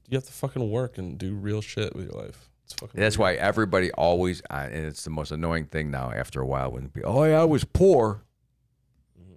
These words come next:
Speaker 2: but I sure don't remember being poor." We
Speaker 1: Who
Speaker 2: were,
Speaker 1: said
Speaker 2: we were
Speaker 1: that?
Speaker 2: happy.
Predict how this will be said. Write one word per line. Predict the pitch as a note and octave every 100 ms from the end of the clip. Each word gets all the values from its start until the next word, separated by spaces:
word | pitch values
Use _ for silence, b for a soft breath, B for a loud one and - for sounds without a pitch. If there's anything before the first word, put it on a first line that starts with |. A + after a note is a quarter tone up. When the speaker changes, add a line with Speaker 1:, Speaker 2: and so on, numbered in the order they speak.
| -
Speaker 2:
but | A#1+
I | F2+ G#2+
sure | - C3+
don't | C3 B2+
remember | B2+ A#2+ B2 B2 B2
being | F#2 B2 E3 A2 D#2
poor." | - D2+ E2 F2 F2+ _ _ _ _ _ _ -
We | G#2+
Speaker 1:
Who |
Speaker 2:
were, | -
Speaker 1:
said | C#3 A2
Speaker 2:
we | G2+
were |
Speaker 1:
that? | D2
Speaker 2:
happy. | - D3+ F3 E2+ E2+